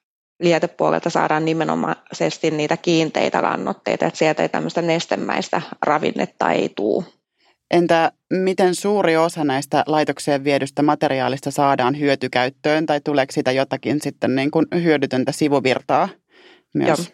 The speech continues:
Speaker 1: tulee, tulee toki sivuvirtaakin, että no ne metallithan lähtee tietysti kiertoon metalleina, mitä tuota biojätteen joukossa niitäkin kyllä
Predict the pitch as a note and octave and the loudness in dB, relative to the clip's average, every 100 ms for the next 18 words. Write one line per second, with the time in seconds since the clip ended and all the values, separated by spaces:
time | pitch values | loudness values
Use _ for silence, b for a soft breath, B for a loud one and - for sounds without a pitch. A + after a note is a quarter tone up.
0 | _ G#3 A3+ G#3+ G3 - - A3+ A3 G3 | _ 2 2 2 -2 -8 -2 2 2 2
1 | F3+ F3+ F#3+ F#3 F3+ F3 E3 - - E3+ | -2 -2 0 0 2 0 0 0 0 0
2 | - - F3 B B B B B B - | -2 -2 -6 B B B B B B -2
3 | F3 F#3 G#3+ A#3 A3 A3 G#3 F#3 F#3 - | 0 2 2 2 0 0 0 0 -2 -2
4 | E3+ - E3 E3 F3 - D#3+ D#3 - C#3+ | -2 0 -4 -2 -6 0 0 2 -2 0
5 | D#3+ - A#3 A#3+ B3 B3+ B3+ - - F3+ | 0 2 2 4 2 2 -2 -6 -4 -2
6 | E3+ F3+ A#3 F#3+ F#3 E3+ - F#3 E3+ E3+ | -2 -2 -2 2 2 2 0 0 2 2
7 | E3+ F#3+ E3+ E3+ F3 F3 D#3 E3 B - | -2 -2 0 2 0 0 -2 -2 B -16
8 | - _ _ _ _ - F3+ G3 F#3 E3+ | -20 _ _ _ _ -20 -2 2 4 4
9 | F#3+ | 0